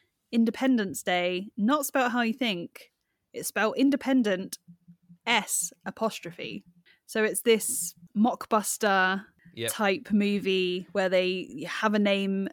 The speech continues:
Speaker 1: that's very similar, if not basically the exact same, of, like, a real Hollywood m-,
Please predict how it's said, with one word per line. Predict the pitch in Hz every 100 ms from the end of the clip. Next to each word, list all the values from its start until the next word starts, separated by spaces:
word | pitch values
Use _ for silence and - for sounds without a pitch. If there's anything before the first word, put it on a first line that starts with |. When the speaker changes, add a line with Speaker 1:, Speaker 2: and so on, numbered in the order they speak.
| 208
Speaker 1:
that's | 180 170
very | 214 220 226
similar, | - 220 196 185 180 180 180 - _ _
if | 202 -
not | 190 170 - - _ _ _ _
basically | 196 196 170 185
the | 175
exact | 175 180 180
same, | - 175 170
of, | 185 180
like, | 175 175
a | 190
real | 190 190 185
Hollywood | 185 190 180 170 -
m-, | 226